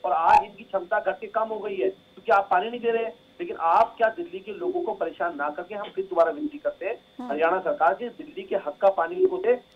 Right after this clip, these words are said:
Speaker 1: दिल्ली को जितनी मांग रही है, सुप्रीम कोर्ट में निर्धारित किया गया है, दिल्ली
Speaker 2: हम्म।
Speaker 1: के लोगों का हक है ये पानी।
Speaker 2: हम्म।
Speaker 1: दिल्ली के लोगों को उत्तर प्रदेश से गंगा के माध्यम से पानी मिल रहा है और पंजाब से पानी मिल रहा है, हरियाणा से पानी मिल रहा है। अगर ऐसे हर सरकार रोक के बैठ जाएगी तो फिर तो, अ,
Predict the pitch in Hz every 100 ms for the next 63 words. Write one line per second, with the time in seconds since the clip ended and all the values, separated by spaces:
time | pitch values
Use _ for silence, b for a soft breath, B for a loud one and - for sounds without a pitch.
0 | _ 349 202 254 247 180 - 254 254 247
1 | 240 202 190 202 202 226 240 294 214 220
2 | - 226 254 247 _ - 170 180 247 -
3 | 240 240 233 220 170 - _ _ _ _
4 | - 269 190 233 240 233 226 233 247 214
5 | 202 165 - _ _ _ _ - - 196
6 | 226 208 - 381 220 - 190 185 202 -
7 | - 170 196 190 190 190 196 190 185 190
8 | 196 196 190 - _ _ _ 175 185 190
9 | 165 170 185 196 220 185 190 190 185 190
10 | 185 185 - - 196 220 208 190 190 -
11 | 185 180 - _ 190 254 202 190 240 196
12 | 196 202 220 226 381 403 453 - 392 -
13 | 381 339 381 277 _ _ 226 226 226 254
14 | 247 240 214 214 196 185